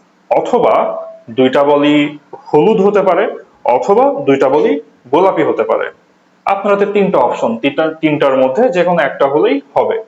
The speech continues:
তো যেহেতু তিনটা অপশন যে কোনো একটা হলেই হবে, তার মানে এগুলো হচ্ছে অথবা অপশন, আপনাকে এই সম্ভাবনাগুলো যোগ করতে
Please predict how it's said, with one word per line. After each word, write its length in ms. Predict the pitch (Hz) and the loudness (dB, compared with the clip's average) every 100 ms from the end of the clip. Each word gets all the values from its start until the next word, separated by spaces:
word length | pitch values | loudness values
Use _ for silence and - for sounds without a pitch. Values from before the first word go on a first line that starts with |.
| _ _ _ _ _ _ _ | _ _ _ _ _ _ _
তো 40 | 123 117 | -2 2
যেহেতু 220 | 151 226 233 | 2 2 0
তিনটা 220 | 220 220 156 | 0 2 0
অপশন 220 | 139 160 131 | 0 -2 0
যে 60 | 127 165 | -2 0
কোনো 120 | 151 143 | -2 -2
একটা 160 | 170 147 - | -2 -2 -2
হলেই 340 | 127 170 208 175 | 0 2 2 2
হবে, 240 | 127 113 120 226 - _ _ _ - | 2 2 2 0 -8 _ _ _ -2
তার 180 | 143 208 | 0 0
মানে 200 | 220 123 143 - - _ - | 0 -2 -4 -6 -10 _ -4
এগুলো 220 | 120 131 135 | 0 2 2
হচ্ছে 220 | 156 - 113 113 135 | 0 -2 -2 0 -2
অথবা 320 | - 202 165 107 | 0 0 0 0
অপশন, 300 | 107 - 117 107 120 | -2 -6 -10 -4 -4
আপনাকে 300 | 123 143 196 202 151 | -2 -2 0 0 0
এই 80 | 196 208 180 | 0 -2 -2
সম্ভাবনাগুলো 680 | 139 139 123 120 117 131 220 262 139 | -2 0 0 -2 -4 -2 -2 -4 -4
যোগ 120 | 175 180 139 | -4 -2 -4
করতে 200 | 107 | -4